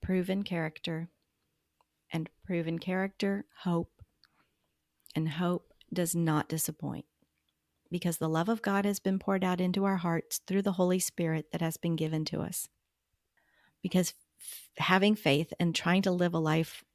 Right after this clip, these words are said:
with this foundation in our hearts means believing in something bigger than ourselves and placing our trust in Him during those times of suffering. And I really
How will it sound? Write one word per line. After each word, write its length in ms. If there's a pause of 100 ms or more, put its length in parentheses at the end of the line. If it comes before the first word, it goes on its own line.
with 140
this 180
foundation 800
in 140
our 100
hearts 320
means 220
believing 480
in 100
something 400
bigger 240
than 140
ourselves 680 (760)
and 220
placing 400
our 80
trust 360
in 120
Him 120
during 320
those 220
times 240
of 100
suffering. 520 (800)
And 140
I 220
really 640